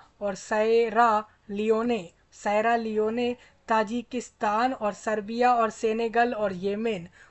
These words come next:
और उज्बेकिस्तान, चड और सोलोमो आइसलैंड,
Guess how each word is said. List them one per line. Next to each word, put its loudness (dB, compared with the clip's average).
और 2
उज्बेकिस्तान, -4
चड 0
और 0
सोलोमो 0
आइसलैंड, 4